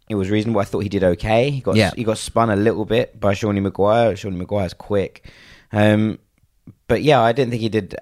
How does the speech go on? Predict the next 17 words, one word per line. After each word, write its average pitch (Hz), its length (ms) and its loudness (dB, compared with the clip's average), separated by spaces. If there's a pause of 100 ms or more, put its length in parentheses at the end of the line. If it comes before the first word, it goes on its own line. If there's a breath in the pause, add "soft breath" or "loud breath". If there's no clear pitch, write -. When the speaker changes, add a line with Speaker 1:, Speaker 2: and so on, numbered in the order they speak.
Speaker 1:
any 110 240 0
worse 95 440 2
than 87 140 -4
anyone 90 320 0
else 92 240 2
has 80 140 -4
done 78 260 -6 (280)
Speaker 2:
Yeah. 101 180 4
Speaker 1:
this 82 160 -4
season 85 380 -6
at, 80 140 -4
at 87 140 0
right 87 300 0
back, 92 280 0
and 87 180 -4 (200 loud breath)
his 110 200 2
rehabilitation 92 960 2